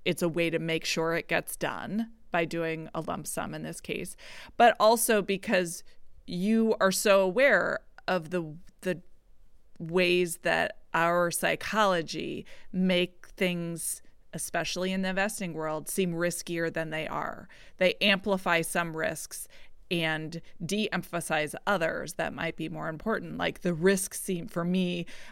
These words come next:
of investing at all is that I would lose that seventy thousand, where the actual risk is waiting so long that that five hundred thousand stays pretty close to five hundred thousand instead of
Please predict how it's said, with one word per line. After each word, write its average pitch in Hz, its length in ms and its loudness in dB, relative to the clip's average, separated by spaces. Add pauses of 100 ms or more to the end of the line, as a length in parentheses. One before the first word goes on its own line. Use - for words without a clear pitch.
of 170 100 0
investing 175 480 2
at 165 80 0
all 165 320 2
is 175 120 2
that 170 120 0
I 165 100 6
would 165 160 0
lose 170 180 2
that 165 200 2
seventy 160 300 -4
thousand, 170 460 -2 (240)
where 180 100 2
the 175 140 4 (100)
actual 196 600 6
risk - 500 -4 (260)
is 190 180 6
waiting 185 440 4
so 180 280 0
long 170 640 2 (220)
that 185 300 2
that 175 240 4
five 185 240 4
hundred 180 320 -2
thousand 170 360 0
stays 185 800 2
pretty 202 300 2
close 190 320 -2
to 180 80 -4
five 165 240 0
hundred 170 240 -2
thousand 185 500 2
instead 175 380 0
of 160 320 0